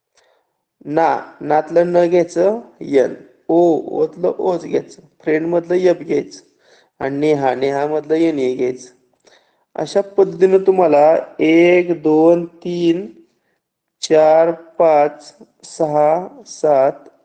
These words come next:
आठ, नऊ, दहा, एक ते दहा अनुक्रमांकाची क्रमानुसार मूलद्रव्य पाठ करता येतील.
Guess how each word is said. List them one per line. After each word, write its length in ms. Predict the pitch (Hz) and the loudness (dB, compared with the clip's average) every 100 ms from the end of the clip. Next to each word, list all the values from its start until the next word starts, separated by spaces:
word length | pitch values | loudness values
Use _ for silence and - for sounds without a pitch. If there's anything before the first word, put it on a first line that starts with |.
| _ - | _ -10
आठ, 480 | 143 139 143 143 _ | -2 0 -2 -6 _
नऊ, 460 | 156 139 139 156 185 - - | -14 -6 -4 -4 -6 -16 -20
दहा, 320 | 139 131 135 - _ _ _ - _ _ _ - | -14 -10 -10 -12 _ _ _ -20 _ _ _ -6
एक 340 | 180 196 - 220 | -2 0 -2 0
ते 100 | 208 | 2
दहा 460 | 170 160 190 208 - - - | 2 2 2 2 -2 -16 -6
अनुक्रमांकाची 1120 | 170 180 185 185 180 180 175 180 175 202 214 | -2 -2 0 0 0 -2 0 -4 -4 -10 -8
क्रमानुसार 1080 | - _ - 160 165 175 180 185 180 196 196 - - | -10 _ -4 -2 0 0 0 -4 0 0 0 -6 -10
मूलद्रव्य 460 | 170 170 160 156 | -6 -4 -2 -2
पाठ 340 | 147 131 - - | -2 -4 -4 -10
करता 260 | - - | -12 -10
येतील. 260 | 131 - | -12 -12